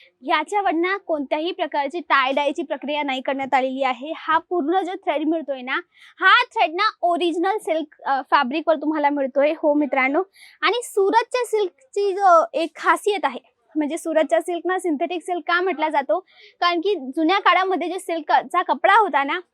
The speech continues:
त्या कपड्याला किडे खात असायचे, म्हणजे की कीटक लागतात, कीटक लागत होते त्याला. मग ह्या सुरतमध्ये आजपासून, अ, एकोणावीसशे पाच, अ, च्या आसपासच्या दशकमध्ये याचं रेव्होल्युशन झालं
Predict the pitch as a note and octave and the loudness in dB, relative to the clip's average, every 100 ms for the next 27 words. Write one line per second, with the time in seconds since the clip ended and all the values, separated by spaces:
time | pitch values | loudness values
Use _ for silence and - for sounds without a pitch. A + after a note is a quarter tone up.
0 | _ - G#4+ A4 G4+ F4 F4 G#4 F#4 E4 | _ 2 2 2 2 2 2 0 0 4
1 | F4 E4+ C#4 C4+ B3+ A#3 F#3+ C4+ - - | 4 2 -2 -2 -6 -8 -12 -18 -20 -20
2 | _ D4+ C#4+ D4+ E4 C4+ F4 F4+ F#4 D#4+ | _ -4 -2 -2 -4 -4 -2 -2 2 2
3 | C4+ C#4 C4 _ E4 F4 F#4+ C#4+ D4 D4 | 2 -4 -4 _ -4 -2 2 2 2 -2
4 | B3 B3 A#3 B2 - _ _ _ C4+ C#4 | -4 -4 -6 -6 -12 _ _ _ -8 -6
5 | C#4 B3+ B3+ C4 D#4 D#4+ F4+ - _ - | -6 -10 -10 -2 2 4 2 -2 _ -20
6 | _ F#4 F#4 G4 F4+ D#4 D#4 D#4 D#4 F4+ | _ 0 2 2 0 2 0 -2 -6 -4
7 | E4 - A#3+ D4 D#4+ E4+ E4+ E4 - G4 | -6 -6 -8 -6 -2 0 0 -2 -4 -8
8 | D#4+ - D#4 D#4+ - _ _ C#4 C#4 - | -6 2 4 4 -2 _ _ -6 -4 -6
9 | _ _ _ D4 - F4 E4+ D4+ D#4+ - | _ _ _ -20 -2 0 0 2 2 0
10 | - F4+ - F4 D4 E4 D4+ D4 C#4+ F4+ | -2 -2 -2 -4 -4 -4 -6 -2 0 0
11 | _ _ _ _ _ _ - D4 F4 A4+ | _ _ _ _ _ _ -4 2 2 4
12 | G#4 E4 E4+ F#4 G4+ F#4 D#4+ B3+ | 4 4 0 -6 -6 -6 -4 -6